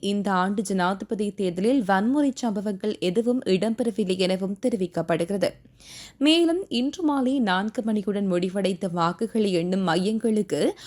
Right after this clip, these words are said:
கொண்டு செல்ல அனைத்து செயற்பாடுகளும் தயார் நிலையில் உள்ளமையும் குறிப்பிடத்தக்கது. அதன்படி, நுவரெலியா எண்பது சதவீதம், கம்பகா எண்பது சதவீதம்,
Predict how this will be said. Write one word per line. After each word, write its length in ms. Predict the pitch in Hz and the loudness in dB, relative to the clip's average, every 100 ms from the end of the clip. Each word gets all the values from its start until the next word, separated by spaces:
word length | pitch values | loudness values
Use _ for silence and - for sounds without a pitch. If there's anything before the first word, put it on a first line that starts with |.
| - - | -20 -2
கொண்டு 380 | - 311 339 440 | 4 6 4 0
செல்ல 360 | - 294 277 311 202 | 0 0 0 0 0
அனைத்து 340 | 190 233 - 302 | 0 -2 -4 -4
செயற்பாடுகளும் 760 | 269 247 - 226 214 226 202 160 - - - _ | -2 -2 -2 -2 -2 0 0 -2 -6 -18 -20 _
தயார் 340 | 240 233 240 240 | 2 4 4 2
நிலையில் 360 | 226 - 214 | 0 -2 -4
உள்ளமையும் 600 | - 185 208 208 196 202 202 | -2 0 0 -2 -2 -4 -4
குறிப்பிடத்தக்கது. 800 | - 240 190 170 175 185 220 202 - _ _ - - - | -2 0 0 -4 -4 -4 -2 -2 -4 _ _ -20 -20 2
அதன்படி, 540 | 254 285 392 392 339 320 320 - - | 4 4 0 -2 0 0 0 -6 2
நுவரெலியா 680 | 269 302 302 359 320 302 302 302 | 6 6 6 4 2 2 0 -2
எண்பது 400 | 202 214 214 226 | -2 -2 0 -2
சதவீதம், 600 | 233 190 190 202 208 247 277 - | -2 -4 -4 -4 -2 0 -2 -2
கம்பகா 520 | 220 202 214 - 220 - | -2 0 0 -2 -4 -2
எண்பது 420 | 180 180 175 185 | -2 -2 -2 -2
சதவீதம், 600 | 190 170 185 196 196 254 | 0 2 2 0 0 0